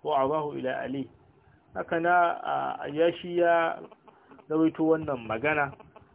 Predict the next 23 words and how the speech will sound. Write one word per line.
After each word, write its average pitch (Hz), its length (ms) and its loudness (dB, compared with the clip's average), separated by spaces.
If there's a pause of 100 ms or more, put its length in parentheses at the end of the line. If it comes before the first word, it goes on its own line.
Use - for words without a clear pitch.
(180)
amma 135 200 0
ya 147 60 0
ce 160 200 0
Sayyidina 127 340 -2
Ali 127 180 -2
ne 151 200 -10 (120)
radiyallahu 120 540 -4
anhu 131 180 -10
ya 117 160 -6
faɗa, 170 380 -2 (540)
ba 127 340 -2 (100)
Ja'far 131 460 -8
Sadiq 113 240 -10 (140)
ba. - 60 -20 (1000)
A - 140 -16
cikin 147 380 -10
juz'i 131 360 -8
na 131 140 -6
ɗaya, 160 360 -2 (1300)
shafi 139 320 -4
na 110 120 -12
goma. 107 320 -12 (1080)
To, 139 220 -2